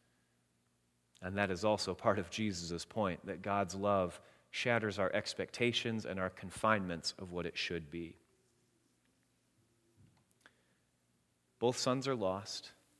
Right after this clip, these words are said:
The father has to bring shame and embarrassment on himself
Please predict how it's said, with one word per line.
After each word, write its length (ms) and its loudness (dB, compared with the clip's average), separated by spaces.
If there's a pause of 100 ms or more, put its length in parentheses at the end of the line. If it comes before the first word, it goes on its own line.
(1160)
The 80 -2
father 380 10
has 260 6
to 320 0 (220)
bring 260 -2
shame 400 2
and 80 2
embarrassment 600 4
on 120 0
himself 720 2